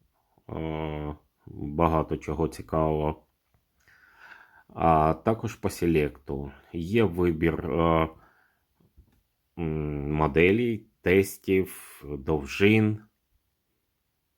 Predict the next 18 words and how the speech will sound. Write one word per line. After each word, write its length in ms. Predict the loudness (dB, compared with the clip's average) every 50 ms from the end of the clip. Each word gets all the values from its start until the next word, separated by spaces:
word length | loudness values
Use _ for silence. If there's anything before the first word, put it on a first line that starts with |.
| _ _ _ _ _ -14
М, 380 | -12 -12 -10 -10 -10 -10 -10 -8
приходьте 560 | -8 -8 -8 -2 2 2 2 2 0 -2 -4
до 180 | -2 -2 -2 -2
нас 480 | -2 -2 -2 -2 -4 -6 -12 -18 _ _ _ _ _ _ _ _ _ _ _ _ _ _ _ _ _ _ _ _ _ _ _ _ _ _ _ _ -8
в 60 | -6
магазин, 680 | -4 -2 0 0 2 2 2 0 0 2 2 2 0 0 -2
або 440 | -2 -4 -2 2 4 6 6 6
якщо 420 | 4 4 2 0 -2 -4 -4 -4 -4
ви 320 | -2 -2 -2 -2 -2 -2
д-, 240 | -4 -6 -8 -12 -12 -14 -16 -18 -18 -18 -18 -6 -2
далеченько, 760 | 0 2 2 2 0 0 0 0 0 -2 -2 -2 -2 -4 -4 -6 -12 -20 -20 -20 -20 -20 -20 -20 -20 -20 -12
е, 240 | -6 -4 -2 0 0
знаходитесь, 880 | 0 -2 -2 -2 0 0 0 2 2 2 0 0 0 0 0 0 -2 -8
то 200 | -6 -4 -2 -2
можна 400 | 0 0 -2 -2 -2 -4 -4 -4
замовити 1080 | -4 -4 -4 -4 -2 0 0 2 2 2 0 -2 -2 0 0 0 0 0 -2 -4 -4 -6 -8 -8
на 120 | -8 -10
сайті. 840 | -10 -4 -2 0 0 0 0 -2 _ -4 -2 -2 -2 -2 -4 -6 -8